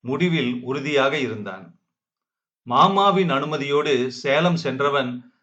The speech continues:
அவ்வப்போது கடிதம் எழுதி கொள்வான். கொஞ்சம் கொஞ்சமாக கடிதங்களும் குறைந்துவிட்டன. எப்போதாவது சேலம் சென்று வரும் ஊர்வாசிகள்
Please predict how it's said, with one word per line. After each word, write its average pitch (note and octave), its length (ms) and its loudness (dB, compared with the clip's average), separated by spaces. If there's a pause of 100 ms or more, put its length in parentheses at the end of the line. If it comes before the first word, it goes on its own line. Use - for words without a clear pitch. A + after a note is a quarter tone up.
(100)
அவ்வப்போது E3+ 680 0
கடிதம் D#3+ 460 -2
எழுதி C3 240 -2
கொள்வான். A2 580 -6 (480)
கொஞ்சம் E3+ 420 2
கொஞ்சமாக E3 800 2
கடிதங்களும் D#3+ 800 -2
குறைந்துவிட்டன. A#2+ 840 -4 (500)
எப்போதாவது F3+ 760 4
சேலம் E3+ 460 0
சென்று E3 340 0
வரும் C#3+ 260 -2
ஊர்வாசிகள் C#3+ 840 0